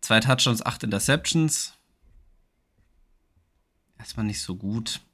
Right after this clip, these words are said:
Mag die ganze Offense generell nicht. Mag nicht, wie Najee Harris spielt. Ähm,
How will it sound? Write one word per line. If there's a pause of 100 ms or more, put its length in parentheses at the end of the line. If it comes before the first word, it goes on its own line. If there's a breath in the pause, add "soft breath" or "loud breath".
(1120 soft breath)
Mag
die
ganze
Offense
generell
nicht. (220)
Mag
nicht,
wie
Najee
Harris
spielt. (1120)
Ähm,